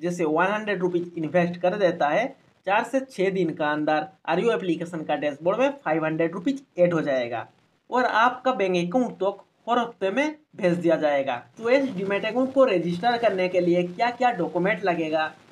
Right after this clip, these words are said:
आप डॉक्यूमेंट्स में आके चेक कर लेना कि जितना भी पैसा अर्निंग कर रहे हो पेंडिंग में आ जाएगा और आपका आरईओ एप्लीकेशन का साथ जो भी बैंक अकाउंट ऐड है उस बैंक अकाउंट तक आरईओ एप्लीकेशन खुद से भेज देगा और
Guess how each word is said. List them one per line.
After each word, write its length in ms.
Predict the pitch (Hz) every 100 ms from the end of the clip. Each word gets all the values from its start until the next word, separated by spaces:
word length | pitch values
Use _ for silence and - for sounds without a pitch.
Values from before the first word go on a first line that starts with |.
| - _ -
आप 220 | 240 220
डॉक्यूमेंट्स 480 | 175 165 180 233 233
में 120 | 233 180
आके 320 | 160 - 302 - - -
चेक 180 | 196 180
कर 80 | 185
लेना 320 | 160 147 131 113 -
कि 80 | 208
जितना 320 | 175 180 247
भी 100 | 262 254
पैसा 340 | 220 190 208 175
अर्निंग 440 | 170 170 175 180
कर 140 | 220 240
रहे 200 | 208 170
हो 160 | 175 175 175 - -
पेंडिंग 400 | 185 190 262 262
में 120 | 247
आ 200 | 180 185
जाएगा 440 | 226 233 196 175 175 175 -
और 140 | 202 262
आपका 360 | 247 247 214 208 196
आरईओ 300 | 185 220 247
एप्लीकेशन 520 | 247 214 202 208 190
का 120 | 185
साथ 320 | 175 202 185
जो 180 | 175 254
भी 100 | 262
बैंक 180 | 208 196
अकाउंट 340 | 190 220 277 -
ऐड 180 | 180 156
है 160 | 139 - - _ _ -
उस 200 | 269 269
बैंक 240 | 190 175
अकाउंट 280 | 165 185 180
तक 300 | 180 170 170 - -
आरईओ 260 | 175 240 262
एप्लीकेशन 440 | 208 196 208 233 - -
खुद 120 | 226
से 240 | - - 185
भेज 200 | 180 165
देगा 360 | 143 143 131 123 - _ _ -
और 120 | 254